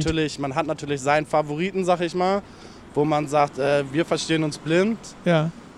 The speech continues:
Speaker 1: Ähm, aber ich sag mal, so jetzt, äh, speziell, ähm, hab ich, muss man sich eigentlich auf alle verlassen können, ne?
Speaker 2: Ja, klar.
Speaker 1: Das ist einfach so.
Speaker 2: Ähm, gibt's für dich mal einen Ersatzmann, wenn du ausfällst? Habt ihr bei den Blue Devils so eine zweite, äh, eine zweite Garde?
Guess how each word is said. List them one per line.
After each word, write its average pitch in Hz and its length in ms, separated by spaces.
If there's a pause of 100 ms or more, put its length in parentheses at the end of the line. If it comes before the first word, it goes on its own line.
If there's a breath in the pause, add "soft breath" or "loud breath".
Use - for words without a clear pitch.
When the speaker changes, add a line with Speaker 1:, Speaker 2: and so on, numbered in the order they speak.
(180)
Speaker 1:
Ähm, 139 460
aber 127 540
ich 107 80
sag 117 140
mal, 120 400 (380)
so 120 280
jetzt, 120 400
äh, 120 100
speziell, 127 960
ähm, 104 560 (840)
hab 107 200
ich, 104 180
muss 117 220
man 120 100
sich 110 180
eigentlich 107 200
auf - 120
alle 110 200
verlassen 98 360
können, 90 240
ne? 113 300
Speaker 2:
Ja, 160 160
klar. 160 300
Speaker 1:
Das 101 160
ist 104 100
einfach 95 220
so. 92 260 (920 loud breath)
Speaker 2:
Ähm, 170 340 (400)
gibt's - 380
für - 160
dich 185 200
mal 196 120
einen 180 80
Ersatzmann, 165 480
wenn 180 100
du 170 100
ausfällst? 160 600
Habt 156 120
ihr 165 280
bei 160 100
den 160 140
Blue 156 120
Devils 170 320
so 175 80
eine 156 140
zweite, 156 960
äh, 165 40
eine 147 120
zweite 151 300
Garde? 175 440